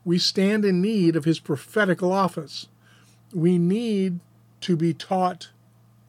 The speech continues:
of God. We need the instruction of who God is, what he requires of us, what he expects of us,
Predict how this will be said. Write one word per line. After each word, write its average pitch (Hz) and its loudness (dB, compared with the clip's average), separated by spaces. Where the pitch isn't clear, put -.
of 147 2
God. 185 -2
We 165 2
need 160 0
the 156 -2
instruction 147 -4
of 139 -8
who 208 -4
God 156 0
is, 117 -6
what 151 0
he 202 -2
requires 135 0
of 110 -4
us, - -12
what 143 0
he 139 0
expects - -6
of 117 -4
us, 123 -12